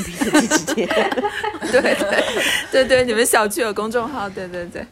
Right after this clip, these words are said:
Speaker 2: 会不会有家里有居民在墙上开始画那个正字？<laughs> 你知道，就是电影里面的。
Speaker 1: 我觉得大家都已经麻了。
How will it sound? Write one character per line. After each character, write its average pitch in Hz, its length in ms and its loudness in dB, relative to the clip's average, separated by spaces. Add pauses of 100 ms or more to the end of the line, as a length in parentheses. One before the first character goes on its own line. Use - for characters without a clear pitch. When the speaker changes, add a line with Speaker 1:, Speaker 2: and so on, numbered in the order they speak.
(300)
Speaker 2:
会 339 160 2
不 294 40 2
会 320 180 4
有 196 120 6
家 262 300 2
里 277 120 -2 (500)
有 214 140 0
居 262 220 -6
民 247 100 -6
在 247 160 -2
墙 196 300 -6
上 226 180 -4
开 262 160 -4
始 180 120 -4
画 220 300 0
那 220 100 -6
个 196 100 -4
正 214 320 -2
字？ 185 180 -6 (300)
<laughs> - 320 -20
你 180 80 -4
知 202 80 -4
道， 202 220 4
就 214 120 -2
是 220 160 -2
电 226 220 0
影 190 100 -2
里 180 120 0
面 - 60 2
的。 - 20 0
Speaker 1:
我 - 20 0
觉 285 60 2
得 277 40 0
大 311 80 2
家 302 160 2
都 285 80 -4
已 233 40 -4
经 247 120 -4
麻 143 300 -2
了。 151 240 -4